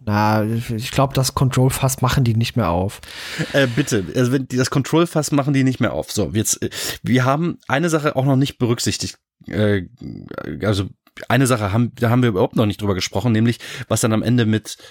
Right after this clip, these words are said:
Speaker 2: äh, viele sagen ja schon immer, das ist Sora, Sora, Sora. Ich sag, das ist die K I an Bord.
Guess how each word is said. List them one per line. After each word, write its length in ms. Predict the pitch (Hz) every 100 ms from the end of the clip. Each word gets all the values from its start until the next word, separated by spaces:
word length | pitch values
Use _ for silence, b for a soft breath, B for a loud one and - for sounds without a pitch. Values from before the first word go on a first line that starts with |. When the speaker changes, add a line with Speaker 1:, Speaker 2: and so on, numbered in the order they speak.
| B B _
Speaker 2:
äh, 200 | - 113
viele 260 | 101 156 135
sagen 240 | 113 120
ja 100 | 120
schon 140 | - -
immer, 200 | 101 -
das 160 | - 113
ist 160 | -
Sora, 340 | 113 117 107 95
Sora, 320 | 104 95 95
Sora. 380 | 101 107 98 - B B B B -
Ich 160 | 131 -
sag, 220 | 135 139
das 160 | 110 117
ist 160 | -
die 100 | 113
K 160 | - 110
I 240 | 131 147
an 160 | 117 110
Bord. 360 | 117 131 -